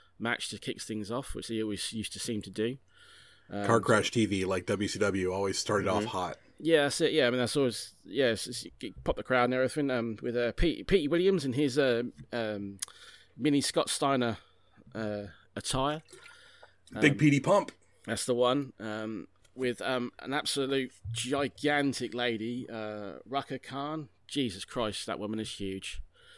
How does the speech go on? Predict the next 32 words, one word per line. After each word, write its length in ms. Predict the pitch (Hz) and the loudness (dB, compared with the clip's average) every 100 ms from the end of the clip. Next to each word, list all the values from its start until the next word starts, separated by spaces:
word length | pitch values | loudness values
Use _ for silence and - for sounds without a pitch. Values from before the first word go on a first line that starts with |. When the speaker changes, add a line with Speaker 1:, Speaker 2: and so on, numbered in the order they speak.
| - 147 - - | 0 0 0 4
Speaker 1:
Like, 260 | 208 117 240 - - - 381 | 4 10 8 8 4 6 2
Speaker 2:
<laughs> 440 | - - - _ - | 2 -2 -6 _ -4
Speaker 1:
I 100 | 131 | 0
mean, 240 | 135 131 | 2 2
I, 100 | 127 147 | 4 6
I 60 | 156 | 10
know 160 | 160 | 10
Pete 240 | 147 156 143 | 12 12 12
Williams 260 | 156 143 | 6 4
is 80 | 127 | 2
a 60 | 120 | 0
short 380 | - 165 135 - | 2 4 2 2
guy, 180 | 113 | 2
but 140 | 113 120 | 2 2
I 40 | |
mean, 260 | 120 120 120 - | 2 2 0 2
Amazon 540 | 127 123 98 110 101 | 4 4 2 0 0
lady, 360 | 101 107 98 95 | 0 -2 -2 -6
Jesus 280 | - 117 92 | -6 -6 -6
Christ. 480 | - 120 107 95 - - - - | -4 0 0 -2 -10 -16 -20 -12
Um, 500 | 101 107 107 104 104 92 | -2 0 2 0 -2 -4
and 100 | 110 | -2
he 120 | 123 | 0
was 100 | 110 | -2
defending 280 | - 139 123 | 0 2 2
the 80 | |
X 120 | 135 - | 0 0
Division 260 | 131 117 | -2 -2
title 220 | 120 135 117 | -2 -2 0
against 280 | 135 123 | 0 -2
Consequences 680 | - 151 131 - 165 147 135 | 0 0 0 -2 -2 -2 -6
Creed 440 | - 190 220 254 | 4 4 6 0